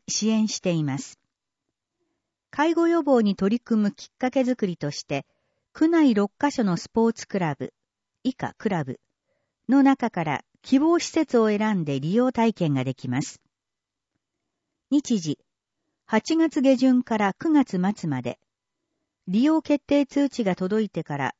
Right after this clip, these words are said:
週一回、全四回。初回利用日はクラブにより指定日となる場合があります。場所、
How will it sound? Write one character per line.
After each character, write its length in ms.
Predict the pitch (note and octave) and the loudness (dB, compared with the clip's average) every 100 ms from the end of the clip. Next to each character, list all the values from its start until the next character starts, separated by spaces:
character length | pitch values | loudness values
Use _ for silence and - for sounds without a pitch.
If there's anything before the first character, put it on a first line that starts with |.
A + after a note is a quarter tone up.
| _ - | _ -10
週 400 | - C#4+ A#3+ - | -2 0 0 -2
一 160 | F3+ - _ | -8 -12 _
回、 320 | - F3 B2+ - | -4 -2 -4 -10
全 300 | E3+ C#4 G3+ | 0 2 4
四 220 | F3 G#3 | 2 -2
回。 300 | - B2+ A#2 - _ _ _ _ _ _ _ _ _ _ _ _ _ _ | -4 -8 -8 -14 _ _ _ _ _ _ _ _ _ _ _ _ _ _
初 160 | - B3 | -6 -2
回 260 | D#4+ E4 | 0 0
利 140 | D#4 D4+ | 2 2
用 200 | D4+ C#4 | 2 0
日 160 | G#3+ | 0
は 200 | E3 C#3+ - _ - | -2 -6 -10 _ -6
ク 120 | - | 0
ラ 160 | D#4+ D#4 | 2 2
ブ 100 | C4 | 2
に 160 | G3+ | 0
よ 140 | F#3 E3+ | 0 -2
り 80 | D3 | -6
指 140 | - | -8
定 260 | - D#4+ E4 | -4 -2 -2
日 120 | C#4 | -2
と 140 | G#3+ | -2
な 140 | G3+ G#3 | 0 0
る 100 | D#3 | 0
場 180 | C#3+ | -2
合 100 | C#3+ | -2
が 220 | C#3 C#3 C3+ | -2 -2 -4
あ 60 | |
り 140 | C3 B2 | -4 -6
ま 140 | C3 | -6
す。 220 | - - _ _ _ _ _ _ _ _ _ _ _ _ _ _ _ | -8 -18 _ _ _ _ _ _ _ _ _ _ _ _ _ _ _
場 140 | A3+ A#3 | -4 -2
所、 280 | C4 B3+ | 0 -2